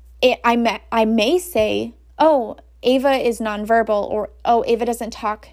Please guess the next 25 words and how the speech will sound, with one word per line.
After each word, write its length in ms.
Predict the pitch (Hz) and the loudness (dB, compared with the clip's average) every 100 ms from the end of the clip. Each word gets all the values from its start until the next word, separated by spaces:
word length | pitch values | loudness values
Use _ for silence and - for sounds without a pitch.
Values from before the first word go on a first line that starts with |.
| - | -14
at 140 | 214 196 | -10 -8
the 80 | 208 | -4
moment," 460 | 214 247 220 - _ _ _ - | -2 -2 -4 -10 _ _ _ -8
or, 300 | 214 208 - - | -4 -4 -6 -2
"Ava 220 | 254 240 | -2 2
does 280 | 294 370 - | 2 0 -6
talk, 360 | 214 208 - | -4 -4 -4
but 100 | - | -8
we 120 | 208 233 | -6 -4
say 200 | 240 226 | -2 -2
these 340 | 208 247 269 | -2 -4 -4
things," 460 | - - - 240 - | -12 -14 -16 -18 -4
right? 320 | 226 214 262 | 0 0 0
Or 220 | - 233 269 | 0 0 0
she, 240 | - 311 | -2 -4
she 420 | 311 - - - | -6 -14 -6 -2
speaks 380 | 330 - 277 - | -2 -4 -6 -4
in 80 | 254 | -4
a 60 | |
different 300 | 247 226 - | -2 -4 -4
way 120 | 233 247 | -2 0
that 160 | 226 | 2
allows 400 | 214 208 202 220 | 0 0 -2 -2
us 360 | - 262 269 - | 0 -2 -2 -10
to, 200 | - 220 | -8 -8